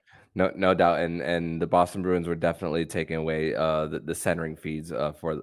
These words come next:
for the Panthers in this one. We're gonna carry this conversation over to the net, uh, to segment number two. We're gonna talk about the missed opportunity for the Panthers. We're gonna talk about Matthew Tkachuk, uh, getting on the board, uh, for the Panthers,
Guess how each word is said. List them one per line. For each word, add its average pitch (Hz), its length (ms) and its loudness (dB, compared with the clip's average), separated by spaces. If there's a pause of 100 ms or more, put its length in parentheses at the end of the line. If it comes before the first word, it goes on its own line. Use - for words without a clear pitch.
for - 140 -4
the 76 80 -4
Panthers 78 400 -2
in 78 100 -6
this 78 240 -6
one. 78 220 -4 (400)
We're 104 100 8
gonna 101 400 10
carry 92 320 6
this 87 160 -2
conversation 87 680 0
over 85 300 2
to 82 160 -8
the 80 100 -2
net, 87 320 2
uh, 71 100 0 (100)
to 80 180 -2
segment 90 320 2
number 85 160 0
two. 90 220 0
We're 85 180 0
gonna 87 160 0
talk 85 220 0
about 82 240 2
the 82 60 -6
missed 98 280 0
opportunity 87 460 0
for 85 240 -2
the 82 200 2
Panthers. 90 540 -2 (340)
We're 95 100 -2
gonna 98 180 0
talk 90 240 4
about 87 380 6 (260)
Matthew 101 320 2
Tkachuk, 90 340 4 (400)
uh, 87 220 2
getting 90 320 2
on 90 100 0
the 85 80 -2
board, 87 460 2
uh, 85 300 2 (360)
for 92 680 4
the 90 140 -2
Panthers, 92 540 0